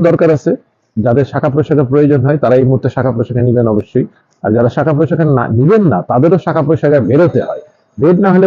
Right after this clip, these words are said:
বুঝতে হবে গাছটা সুপ্ত অবস্থায় আছে, আর বের হয়ে গেলে তখন বুঝতে পারবেন যে গাছটা সুপ্ত অবস্থায় নাই, তার কার্যক্রম চলছে, তার বৃদ্ধি চলছে ভিতরে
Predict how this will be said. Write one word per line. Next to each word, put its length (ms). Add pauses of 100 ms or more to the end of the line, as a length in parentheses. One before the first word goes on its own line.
বুঝতে 240
হবে 160 (440)
গাছটা 300
সুপ্ত 200 (100)
অবস্থায় 380
আছে, 140 (140)
আর 60 (100)
বের 200
হয়ে 240
গেলে 160 (1400)
তখন 280
বুঝতে 240
পারবেন 260 (360)
যে 140
গাছটা 260
সুপ্ত 180 (100)
অবস্থায় 340
নাই, 100 (200)
তার 180
কার্যক্রম 440
চলছে, 220 (120)
তার 160
বৃদ্ধি 360
চলছে 180 (100)
ভিতরে 220